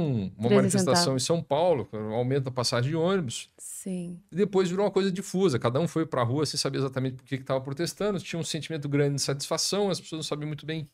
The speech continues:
Speaker 1: por quê, né? Cada um tinha a sua pauta. Eu morava em Curitiba na época e marcaram a primeira manifestação pra Curitiba, numa segunda-feira, me lembro bem.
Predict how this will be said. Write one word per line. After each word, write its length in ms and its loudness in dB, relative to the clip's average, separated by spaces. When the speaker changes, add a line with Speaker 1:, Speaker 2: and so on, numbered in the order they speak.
Speaker 1:
por 180 2
quê, 300 6
né? 180 -2
Cada 180 -2
um 80 -2
tinha 160 -2
a 40 0
sua 140 -2
pauta. 380 -2
Eu 60 -4
morava 300 4
em 20 -10
Curitiba 340 0
na 120 4
época 260 2
e 80 0
marcaram 540 2
a 40 0
primeira 360 0
manifestação 480 -2
pra 100 -2
Curitiba, 460 -2
numa 120 0
segunda-feira, 640 0
me 100 -2
lembro 180 -4
bem. 240 0